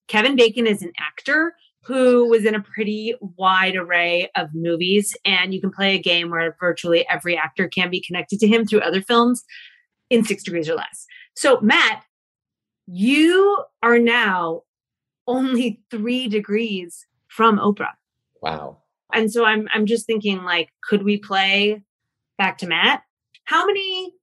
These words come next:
Speaker 1: degrees do you think you are from Ariana Grande now? If you are only three degrees from Oprah, and you gotta imagine Oprah knows Ariana Grande, so ergo, you would only be, what, four degrees from her?
Speaker 2: I, I, I just fell on the floor.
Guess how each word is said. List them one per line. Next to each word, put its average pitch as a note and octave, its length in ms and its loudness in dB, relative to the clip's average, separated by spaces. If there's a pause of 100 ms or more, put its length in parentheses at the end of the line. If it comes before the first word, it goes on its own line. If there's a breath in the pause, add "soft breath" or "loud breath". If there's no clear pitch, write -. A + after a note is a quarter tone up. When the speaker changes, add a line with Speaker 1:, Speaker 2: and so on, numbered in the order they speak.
(340)
Speaker 1:
degrees B3 500 -2
do A#3 80 -10
you A3 60 -4
think G#3+ 180 -2
you G#3 100 2
are F3+ 100 -4
from F#3 120 -18
Ariana D#3+ 360 -12
Grande A3 260 2 (100)
now? - 60 -16 (180)
If A3 120 4
you E4 160 4
are A4 160 6
only C#4 200 -2
three C4 280 -4
degrees G#3 360 0
from F3+ 140 -10
Oprah, B3+ 280 0 (100)
and C4+ 120 2
you C4+ 60 -4
gotta D#4 140 4
imagine C4 300 0 (100)
Oprah C4+ 300 2
knows A#3 180 0
Ariana F3 400 -6
Grande, A#3+ 500 0 (640)
so C#4+ 300 -2
ergo, A3+ 340 4
you G#3 180 -2
would G#3+ 120 4
only G3+ 220 -4
be, F3 420 -14
what, E3 180 -8 (260)
four G#3 220 4
degrees E3+ 400 -2
from D3 180 -12
her? - 320 -8 (320)
Speaker 2:
I, G#2 120 -10 (220)
I, A2+ 140 0 (100)
I A2+ 80 0
just B2 220 0
fell A#2+ 140 2
on G2 100 -2
the F#2 80 -4
floor. D#2+ 340 -4